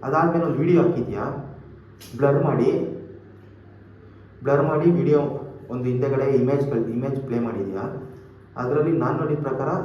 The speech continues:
ಉರ್ದು ಇದೆ, ಅದರಲ್ಲಿ ಲಕ್ಷಾಂತರ ಎಕರೆ ಇದೆ, ಹದಿನೈದು ಸಾವಿರ ಎಕರೆ ಇದೆ, ಅದು ಒಂದೂವರೆ ಲಕ್ಷ ಎಕರೆ ಇದೆ. ಇದನ್ನೆಲ್ಲ ಯಾಕೆ ಗೌರ್ಮೆಂಟ್ ಕೊಡಬಾರ್ದು ಅಂತ ನೀನು ಕೇಳ್ತಿದ್ಯಾ. ಇಲ್ಲಿ actually ನೀನು ಕೇಳೋದು ಹೊರಟಿರೋದು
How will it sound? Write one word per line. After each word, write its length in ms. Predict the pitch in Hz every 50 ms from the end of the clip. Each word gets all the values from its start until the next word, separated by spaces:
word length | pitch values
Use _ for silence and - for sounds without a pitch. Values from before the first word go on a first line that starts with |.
| - - - - - - - - 123 135
ಉರ್ದು 320 | 143 143 151 170 165 -
ಇದೆ, 500 | - - - - - - - - - - - - - - - - - - - - - - - - - - - - - - - - -
ಅದರಲ್ಲಿ 380 | 127 127 143 143 143 143 147
ಲಕ್ಷಾಂತರ 480 | 147 143 - - - 135 139 139 139 139
ಎಕರೆ 280 | 139 131 - 139 131 131
ಇದೆ, 220 | 131 127 131 135
ಹದಿನೈದು 460 | 131 127 131 131 127 135 131 131 131
ಸಾವಿರ 420 | 135 131 131 135 139 135 131 131 131
ಎಕರೆ 260 | 131 131 131 127 127
ಇದೆ, 140 | 127 127 -
ಅದು 220 | 123 120 120 117
ಒಂದೂವರೆ 240 | 117 120 139 139 131
ಲಕ್ಷ 180 | 131 123 127
ಎಕರೆ 360 | 127 123 123 127 - 131 127 127
ಇದೆ. 500 | 120 127 139 147 - - - - - - - - - - - - - -
ಇದನ್ನೆಲ್ಲ 320 | - 170 170 175 170 170
ಯಾಕೆ 260 | 165 160 - - 139
ಗೌರ್ಮೆಂಟ್ 280 | 135 147 139 139 139 139
ಕೊಡಬಾರ್ದು 440 | 131 - 120 120 120 113 110 113 117
ಅಂತ 120 | 117 113
ನೀನು 280 | - 135 143 151 - -
ಕೇಳ್ತಿದ್ಯಾ. 440 | - 110 104 104 104 - - 95 87 87 - - - - - - - - - - - - - -
ಇಲ್ಲಿ 140 | 147 151 156
actually 320 | 170 175 - 214 208 208
ನೀನು 140 | 202 180 170
ಕೇಳೋದು 240 | 170 175 190 196 190
ಹೊರಟಿರೋದು 840 | 185 175 170 175 175 175 175 170 170 180 180 180 190 185 - -